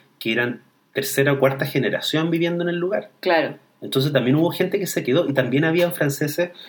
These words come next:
Speaker 1: que eso, por ejemplo, es una cosa que la película no muestra, que habían franceses a favor de la liberación de Argelia,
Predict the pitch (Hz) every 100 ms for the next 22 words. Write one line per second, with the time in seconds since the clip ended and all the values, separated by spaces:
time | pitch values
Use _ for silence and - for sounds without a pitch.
0 | - - 156 156 143 139 151 185 180 208
1 | 196 196 202 180 165 147 160 151 143 151
2 | 143 - - _ - - - _ - 127
3 | - 110 151 190 180 117 - 117 104 98
4 | 98 - _ _ _ _ - - 110 123
5 | 135 135 139 135 131 131 120 123 - 127
6 | 135 - 117 -